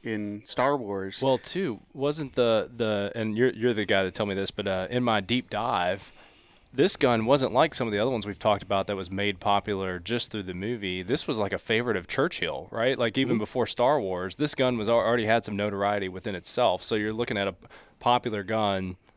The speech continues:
Speaker 2: that now was just taken to the next level
Speaker 1: Right.
Speaker 2: by being in this sci-fi epic.
Speaker 1: Yeah,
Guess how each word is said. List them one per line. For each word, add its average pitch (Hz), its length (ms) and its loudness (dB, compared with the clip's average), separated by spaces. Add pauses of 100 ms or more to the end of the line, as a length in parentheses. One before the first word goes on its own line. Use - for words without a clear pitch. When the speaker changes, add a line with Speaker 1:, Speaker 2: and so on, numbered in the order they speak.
(100)
Speaker 2:
that 107 120 0
now 110 260 4
was 98 140 -6
just 107 200 -6
taken 107 320 0
to 101 180 -6
the 95 160 -10
next 107 340 -4
level 90 680 0
Speaker 1:
Right. 113 260 2
Speaker 2:
by 104 80 4
being 104 160 2
in 101 80 -2
this 95 300 -6
sci-fi 107 500 0
epic. 90 560 -6
Speaker 1:
Yeah, 131 320 8